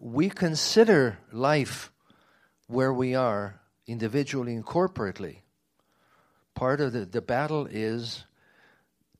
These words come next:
to recognize the fact that there is a bigger picture, bigger reality, bigger panorama, and that we go back to the Word of God to remind us of the fact that God has been at work.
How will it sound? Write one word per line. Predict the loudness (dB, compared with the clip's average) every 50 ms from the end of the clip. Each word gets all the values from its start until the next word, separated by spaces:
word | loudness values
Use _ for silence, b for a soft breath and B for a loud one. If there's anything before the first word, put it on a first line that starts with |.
| _ _ _ _ -10
to | -6 -4 -4
recognize | -2 0 0 -2 -2 -2 -4 -4 -4 -4 -4 -2 -4 -4 -4
the | -6 -8
fact | -6 -4 -4 -2 -2 -2 -4 -6 -6
that | -4 -4 -4 -4 -8 -12 -20 -12
there | -6 -2 0 0 0
is | 0 -2 -2
a | -4
bigger | -2 -2 -2 0 2 0 0
picture, | 0 -2 -4 -6 -6 -6 -8 -6 -6 -6 -8
bigger | -4 0 0 0 2 2 0 0
reality, | 0 -2 -2 -4 -2 -4 -2 -4 -4 -6 -6 -8 -10 -10
bigger | -6 -2 0 0 2 4 4 4 4 B B B B B _
panorama, | -6 -4 -2 -2 0 0 0 2 0 0 0 0 -2 -4 -6 -8 _ _ _ b b b b b b b b b b b
and | b -6 -2 0
that | 0 0 0
we | -2 -2
go | 0 0 0 0
back | 0 0 0 0 -2 -2 -4
to | -6 -4
the | -4 -2
Word | -2 -2 -2 -2 -2
of | -4 -6 -4
God | -4 -2 -2 -2 -4 -4 -6
to | -6 -6
remind | -4 -4 -4 -2 -2 -2 0 0 0 2
us | 2 2 0 -2 -6 -8 -10 _ b b b b b b b b b b b b b b _ _ _ _
of | -12 -10 -8 -6
the | -6 -6
fact | -2 0 0 0 0 -2
that | -4 -8 -8 -6
God | -6 -4 -2 -2 0
has | -2 -2 -4
been | -4 -6 -6 -4 -4
at | -4 -6 -4
work. | -2 -2 -2 -2 -4 -8 -14 -16 -20 -20